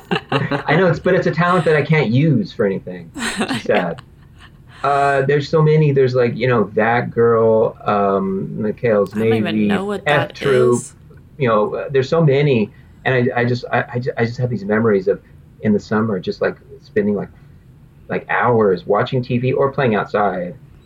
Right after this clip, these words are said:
Speaker 1: That, that brings back the most nostalgia, I'd say.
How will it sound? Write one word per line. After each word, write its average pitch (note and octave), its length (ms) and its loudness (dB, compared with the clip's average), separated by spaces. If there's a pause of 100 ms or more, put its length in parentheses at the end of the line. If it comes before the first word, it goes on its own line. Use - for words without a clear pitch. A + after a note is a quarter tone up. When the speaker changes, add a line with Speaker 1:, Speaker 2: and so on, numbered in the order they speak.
(160)
Speaker 1:
That, A2+ 200 0
that B2 240 0
brings G#2 180 2
back F#2 180 0
the F2 60 -6
most F2 240 -4
nostalgia, E2+ 540 -8 (300)
I'd - 120 -20
say. F2 220 -14